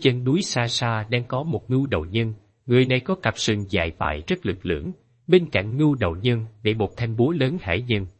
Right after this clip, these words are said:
tiếng thở lớn như sấm, khóe miệng còn chảy nước ròng ròng, theo những sợi lông trâu dài ngoẵng, hình thành những sợi tơ,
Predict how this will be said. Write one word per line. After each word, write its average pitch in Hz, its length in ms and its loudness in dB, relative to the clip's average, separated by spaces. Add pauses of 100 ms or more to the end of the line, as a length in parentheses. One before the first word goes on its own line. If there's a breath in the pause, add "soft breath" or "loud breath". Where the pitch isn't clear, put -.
(160)
tiếng 170 160 4
thở 110 140 0
lớn 131 320 2
như 120 140 2
sấm, 127 380 -2 (220)
khóe 185 240 0
miệng 196 260 0
còn 101 220 0
chảy 107 200 0
nước 196 300 0
ròng 98 240 0
ròng, 87 220 -2 (220)
theo 120 180 2
những 120 180 -2
sợi 92 220 0
lông 120 220 0
trâu 143 280 0
dài 80 200 0
ngoẵng, 87 360 -4 (480)
hình 131 180 2
thành 123 220 -2
những 123 160 0
sợi 90 260 0
tơ, 131 360 0